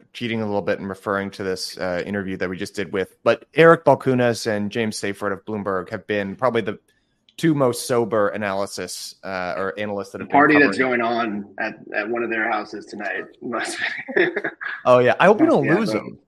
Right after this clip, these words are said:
Speaker 1: I hope they, like, stick
Speaker 2: <laughs>
Speaker 1: around now. You know, they've been a nice addition to the, uh,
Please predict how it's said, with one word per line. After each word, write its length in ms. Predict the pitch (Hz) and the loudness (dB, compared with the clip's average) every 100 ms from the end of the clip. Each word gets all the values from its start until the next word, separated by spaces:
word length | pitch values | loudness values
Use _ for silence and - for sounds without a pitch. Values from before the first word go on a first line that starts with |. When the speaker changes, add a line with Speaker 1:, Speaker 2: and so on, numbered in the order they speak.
| _ - | _ 2
Speaker 1:
I 120 | 160 | 4
hope 240 | 214 233 | 4 4
they, 140 | 208 185 | 2 4
like, 200 | 156 - | 4 2
stick 220 | - 190 | -2 0
Speaker 2:
<laughs> 40 | |
Speaker 1:
around 440 | 139 123 165 139 110 | 4 4 6 4 2
now. 380 | 101 90 82 - | -4 -4 -8 -10
You 120 | 110 | -6
know, 200 | 110 127 | -2 -2
they've 180 | 139 120 | -4 -6
been 120 | 147 | -6
a 60 | 143 | -4
nice 500 | 139 156 147 - _ | -2 -2 -4 -14 _
addition 500 | 113 143 156 135 110 | -8 -6 -6 -8 -12
to 140 | - 107 | -12 -12
the, 280 | 98 98 98 | -10 -8 -8
uh, 280 | 92 87 | -8 -10